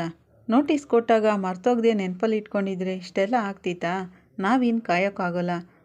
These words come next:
ಮೊದ್ಲು ಎಲ್ಲ ಆಚೆ ನಡೀರಿ ಅಂತಿರ್ತಾರೆ. "ಸರ್, ಸರ್, ನನ್ ವೈಫ್ ಇನ್ನೇನ್ ಬಂದ್ಬಿಡ್ತಾಳೆ ಸರ್, ದಯವಿಟ್ಟು ಹಾಗ್ ಮಾಡ್ಬೇಡಿ" ಅಂತ ಮನೋಜ ಹೇಳ್ತಿರ್ತಾನೆ. "Already ನಿಮ್ಗೆ ಟೈಮ್ ಕೊಟ್ಟಾಯ್ತು,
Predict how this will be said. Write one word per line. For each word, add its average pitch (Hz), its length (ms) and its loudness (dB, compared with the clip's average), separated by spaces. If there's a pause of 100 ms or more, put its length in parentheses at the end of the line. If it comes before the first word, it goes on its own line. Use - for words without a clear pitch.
(140)
ಮೊದ್ಲು 240 280 2
ಎಲ್ಲ 214 260 4
ಆಚೆ 190 300 0
ನಡೀರಿ 190 360 -2
ಅಂತಿರ್ತಾರೆ. 175 580 -4 (420)
"ಸರ್, 247 200 2
ಸರ್, 240 220 2
ನನ್ 202 220 0
ವೈಫ್ 214 280 0
ಇನ್ನೇನ್ 196 340 -2
ಬಂದ್ಬಿಡ್ತಾಳೆ 185 600 -2
ಸರ್, 180 260 -6 (260)
ದಯವಿಟ್ಟು 240 420 2
ಹಾಗ್ 202 240 0
ಮಾಡ್ಬೇಡಿ" 202 440 -2
ಅಂತ 190 280 -8
ಮನೋಜ 185 420 -4
ಹೇಳ್ತಿರ್ತಾನೆ. 180 640 -2 (480)
"Already 240 460 4
ನಿಮ್ಗೆ 214 320 0
ಟೈಮ್ 208 280 -2
ಕೊಟ್ಟಾಯ್ತು, 185 580 -2